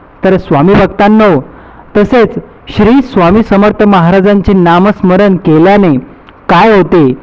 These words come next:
हे तुम्हाला आता कळलेच असेल. अशीच प्रकारच्या स्वामी कथा, स्वामी लीला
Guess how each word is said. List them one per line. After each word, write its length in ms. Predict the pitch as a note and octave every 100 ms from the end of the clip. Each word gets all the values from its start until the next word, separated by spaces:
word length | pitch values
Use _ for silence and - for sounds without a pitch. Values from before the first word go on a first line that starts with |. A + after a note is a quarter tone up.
| - -
हे 120 | - G3+
तुम्हाला 380 | A3 G#3 F#3+
आता 240 | F3+ - G#3+
कळलेच 540 | - E3 E3 F#3 F#3
असेल. 380 | F3 - C3+ B2+ -
अशीच 200 | - A#3+
प्रकारच्या 560 | - G#3 G3+ G#3 G#3+ G#3
स्वामी 420 | - E3+ F3 G#3+
कथा, 380 | G#3 G3 F3+ B2+ - -
स्वामी 460 | - F#3+ E3 G#3 G#3+
लीला 320 | G#3+ G3 B2